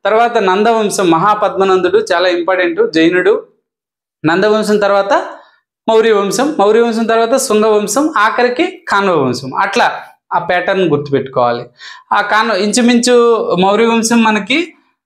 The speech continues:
ఆ, రెండు వందల ఎనభై,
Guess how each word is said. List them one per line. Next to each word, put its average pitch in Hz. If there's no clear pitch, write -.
ఆ, 170
రెండు 196
వందల 208
ఎనభై, 185